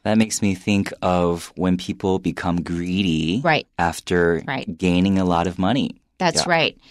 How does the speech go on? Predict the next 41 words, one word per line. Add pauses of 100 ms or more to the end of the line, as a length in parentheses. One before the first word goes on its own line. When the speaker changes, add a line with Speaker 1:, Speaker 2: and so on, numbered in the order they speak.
(340)
Speaker 2:
When
you
get
too
much
of
a
good
thing, (220)
if
we
can
call
money
a
good
thing, (380)
bad
things
often
happen.
You
become
very
greedy. (440)
You
often
become
very
selfish
and
don't
want
to
share. (380)
If
you
get
too
much
power,